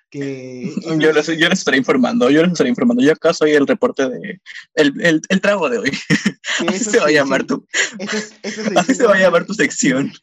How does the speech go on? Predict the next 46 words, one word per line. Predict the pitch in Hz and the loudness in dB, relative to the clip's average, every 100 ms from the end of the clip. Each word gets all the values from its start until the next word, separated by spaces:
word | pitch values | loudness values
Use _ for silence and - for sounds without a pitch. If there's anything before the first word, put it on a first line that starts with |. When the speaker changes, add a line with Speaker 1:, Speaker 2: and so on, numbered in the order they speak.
| _ _ _ | _ _ _
Speaker 1:
Estos | - 180 196 | -12 -8 -8
seiscientos | 180 147 160 151 160 | -8 -6 -4 0 0
dólares | 170 160 | 0 -2
que | 165 | -6
siguen | 131 143 147 143 | -6 -4 -4 -4
ahí | 120 123 131 | -4 -6 -6
sin | 139 135 120 | -8 -12 -12
tocar, | 113 - - - _ _ _ _ _ | -8 -4 -4 -6 _ _ _ _ _
tienen | 127 123 | -12 -12
que | 113 | -12
ser | 117 | -12
gastados | 110 107 107 110 | -12 -14 -16 -14
en | 107 | -16
alcohol. | 98 - _ _ _ _ _ _ _ _ _ 240 247 233 196 | -16 -20 _ _ _ _ _ _ _ _ _ -4 -2 -2 -2
Speaker 2:
Dios | 196 208 196 185 | -2 -2 -4 -4
mío, | - - | -4 -2
esta | - - 185 196 | -2 -2 0 0
va | |
a | 185 | 2
ser | 175 | 2
la | 165 | 0
sección | - 135 139 | 0 0 4
de | 131 | 2
Juan | 135 127 120 | 2 0 0
Pablo. | 120 123 123 | 2 -2 2
Yo, | 139 165 180 | 4 6 4
cuando | 175 143 | 2 0
empiece | 131 156 | 0 0
el | 170 | -4
podcast, | - 165 | -2 -2
le | 180 | 2
vamos | 147 135 | 0 0
a | |
decir, | - 151 | -4 -2
"El | 175 | 0
trago | 233 240 185 | 2 4 2
de | 254 | 2
hoy | 240 233 | 2 2
es". | 240 - - | 0 -4 -2
<laughs> | - - - - - - - | -2 -2 -8 -12 -8 -6 -4
Esa | - 202 151 | -2 0 0
va | 123 | 0
a | |
ser | - 135 | -2 -6
su | 139 | -6
sección. | - 117 - | -10 -10 -14